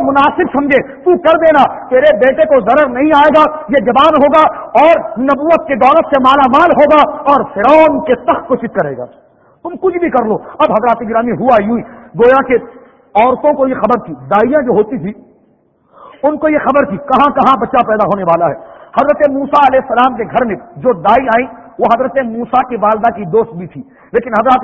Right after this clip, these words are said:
گرامی جب آئی اور حضرت موسیٰ پیدا ہوئے تو روایت میں آتا ہے، امام راضی لکھتے ہیں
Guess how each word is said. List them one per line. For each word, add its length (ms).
گرامی 300
جب 160
آئی 180
اور 120
حضرت 240
موسیٰ 320
پیدا 240
ہوئے 180
تو 80
روایت 400
میں 60
آتا 260
ہے، 80
امام 340
راضی 260
لکھتے 300
ہیں 100